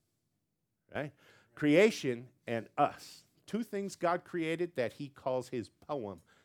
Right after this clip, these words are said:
his poema. How many, you know, we live in the most beautiful part of the world, I think, right? You see the mountains out there, right? The Wasatch Front Mountains, and, um, you go up to, like, Park City and the beautiful lakes, and we went up to some reservoir someplace someday, a while back, couldn't tell you where.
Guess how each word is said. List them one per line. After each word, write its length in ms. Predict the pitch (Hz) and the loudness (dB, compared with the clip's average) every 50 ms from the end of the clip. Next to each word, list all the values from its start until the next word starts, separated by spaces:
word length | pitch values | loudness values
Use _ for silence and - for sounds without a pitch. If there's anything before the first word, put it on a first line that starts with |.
| _ - | _ -16
his 160 | 127 113 - | -16 -16 -16
poema. 680 | _ _ _ - 117 113 120 127 127 104 87 82 - _ _ - - - - - - - _ | _ _ _ -16 -12 -6 -4 -4 -4 -4 -6 -10 -14 _ _ -20 -20 -20 -20 -20 -20 -20 _
How 160 | - 160 196 220 | 0 2 4 4
many, 160 | 208 202 185 | 6 6 6
you 320 | 175 - 151 151 185 170 | 4 4 2 0 0 2
know, 80 | 170 175 | 2 2
we 160 | 175 220 320 | 4 4 4
live 320 | 233 160 160 180 170 151 - - | 4 4 4 4 2 0 -2 -4
in 200 | 135 135 135 131 | -4 -4 -4 -4
the 140 | 131 127 | -4 -4
most 260 | 127 131 123 120 - - | -2 -2 -4 -4 -6 -4
beautiful 380 | 131 147 151 147 151 160 151 | -2 -2 -2 -2 -4 -8 -14
part 360 | 123 - 131 120 113 110 - _ - | -8 -6 -4 -4 -4 -4 -6 _ -10
of 140 | 104 92 | -10 -8
the 80 | 107 95 | -8 -10
world, 220 | 87 76 65 - _ _ _ _ _ - | -12 -12 -16 -18 _ _ _ _ _ -6
I 120 | 117 107 | -6 -6
think, 180 | - - 92 - - - _ _ _ _ _ _ - | -6 -6 -10 -14 -16 -20 _ _ _ _ _ _ -2
right? 320 | 120 135 151 165 165 - | 0 2 2 2 0 -2
You 120 | 127 123 - | -6 -8 -8
see 160 | - 147 123 | -6 -8 -8
the 100 | 110 107 | -8 -6
mountains 480 | 101 123 135 147 151 123 127 123 131 | -2 0 0 0 0 -2 -6 -6 -2
out 240 | 147 143 147 143 147 | -2 0 0 -2 -4
there, 380 | - 151 147 147 151 151 151 - - _ _ _ _ _ - | -4 -4 -2 -2 -4 -8 -12 -18 -20 _ _ _ _ _ -8
right? 300 | 123 131 139 147 127 117 | -6 -4 -4 -4 -6 -6
The 100 | 117 101 | -6 -4
Wasatch 440 | 117 127 123 - 143 139 135 - | -4 -4 -4 -4 -4 -6 -6 -6
Front 300 | - - 147 139 139 - | -6 -6 -4 -4 -6 -6
Mountains, 680 | 107 107 120 139 151 151 - 135 139 135 135 131 113 113 | -8 -6 -4 -4 -4 -4 -6 -8 -10 -10 -10 -10 -10 -10
and, 180 | 104 101 95 85 _ _ _ - _ _ _ - | -8 -10 -10 -14 _ _ _ -20 _ _ _ -4
um, 220 | 123 120 110 113 | -2 -2 -2 -2
you 120 | 110 104 104 | -6 -6 -2
go 200 | 107 131 127 123 | 0 0 2 2
up 220 | 127 139 139 - | 2 2 0 0
to, 80 | 139 123 | 0 0
like, 200 | 120 117 110 - | 0 0 -2 -2
Park 220 | - 147 131 - | -6 -6 -6 -6
City 320 | - - 147 147 151 147 135 | -6 -6 -4 -4 -2 -2 -4
and 140 | 123 120 | -2 -4
the 40 | 104 | -6
beautiful 480 | 95 92 110 127 139 135 - - 104 104 107 | -6 -6 -4 -4 -4 -4 -6 -10 -10 -6 -2
lakes, 420 | 131 143 151 147 - - - - | -2 0 -2 -2 -6 -12 -16 -14
and 140 | 101 104 110 | -14 -12 -12
we 120 | 127 135 | -12 -10
went 200 | 123 123 127 123 | -8 -8 -8 -8
up 160 | 120 120 - | -8 -10 -10
to 160 | - - 113 - | -12 -12 -12 -10
some 280 | - - 127 131 123 | -8 -8 -8 -8 -6
reservoir 480 | 120 123 127 113 113 104 117 117 117 113 | -6 -6 -6 -8 -8 -8 -6 -4 -4 -6
someplace 600 | - - 131 123 120 - - 123 127 123 120 - | -6 -6 -6 -6 -6 -6 -6 -4 -4 -4 -4 -6
someday, 640 | - - 135 123 127 139 127 123 123 123 127 127 | -8 -6 -4 -4 -4 -4 -4 -2 0 0 0 -2
a 20 | 117 | -4
while 340 | 104 101 110 120 127 123 | -4 -4 -2 -2 -2 -2
back, 380 | 113 - 123 123 131 131 - - | -2 -2 -2 -2 -2 -4 -6 -10
couldn't 240 | - 131 120 - - | -12 -12 -10 -8 -8
tell 120 | - 131 | -6 -6
you 120 | 127 117 110 | -4 -4 -2
where. 320 | 123 131 135 135 135 | 0 0 0 0 -2